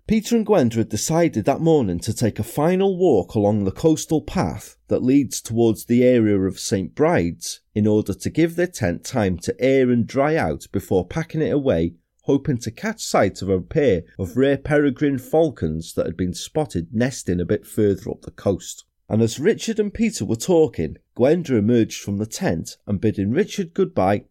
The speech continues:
the Dixons set off. Richard watched as the pair headed across the campsite to a gate in the corner and walked out of sight over a mound known as Strawberry Hill, which leads to the Pembrokeshire Coastal Cliff Trail.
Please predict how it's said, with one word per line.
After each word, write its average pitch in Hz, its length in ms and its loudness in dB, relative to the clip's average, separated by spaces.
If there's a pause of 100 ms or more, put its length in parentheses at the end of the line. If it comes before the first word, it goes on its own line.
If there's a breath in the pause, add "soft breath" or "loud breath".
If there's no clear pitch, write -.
the 90 100 -2
Dixons 92 600 -4
set - 320 -2
off. 73 340 -4 (880)
Richard 226 440 0
watched - 440 -2
as 98 140 -4
the - 120 -6
pair 131 320 2
headed 113 380 -2
across - 340 -6
the - 120 -6
campsite 175 680 -6
to 98 140 -4
a 92 40 0
gate 123 400 0
in 92 80 -2
the 90 80 -2
corner 139 540 0 (120)
and 90 140 -4
walked 98 300 0
out 175 180 -2
of 165 80 -6
sight 139 400 -2
over 104 260 0
a 98 60 0
mound 104 560 0
known 98 260 0
as 92 120 -6
Strawberry 107 580 0
Hill, 95 460 -2
which - 240 -8
leads 110 400 0
to - 80 -4
the 95 100 -4
Pembrokeshire 120 640 -2
Coastal 92 480 -4
Cliff 170 320 -6
Trail. 87 340 -4